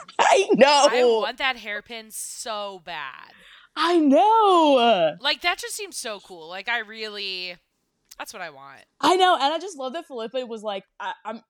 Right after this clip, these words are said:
Speaker 1: you're gonna be carrying weapons on you. You might as well look a little bit more girly and not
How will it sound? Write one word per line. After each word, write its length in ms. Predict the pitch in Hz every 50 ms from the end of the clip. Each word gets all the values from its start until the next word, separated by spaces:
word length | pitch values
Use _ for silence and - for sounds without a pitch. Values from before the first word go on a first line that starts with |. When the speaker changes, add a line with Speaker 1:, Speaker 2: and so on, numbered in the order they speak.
| _ _
Speaker 1:
you're 180 | 247 233 277 233
gonna 160 | 330 349 349
be 80 | 349
carrying 320 | 330 - 311 320 302 294 254
weapons 300 | 226 220 - 220 208 190
on 200 | 185 185 185 190
you. 140 | 185 185 190
You 140 | 190 214 240
might 240 | 226 208 220 233 240
as 80 | 294 -
well 180 | 262 233 220
look 200 | 208 214 220 _ - _ -
a 60 | 202
little 380 | 208 196 185 190 214 214 214
bit 140 | 202 208 185 196
more 120 | 208 196
girly 420 | 180 180 185 190 196 208 214 208
and 100 | 190 190
not 180 | 190 196 196 196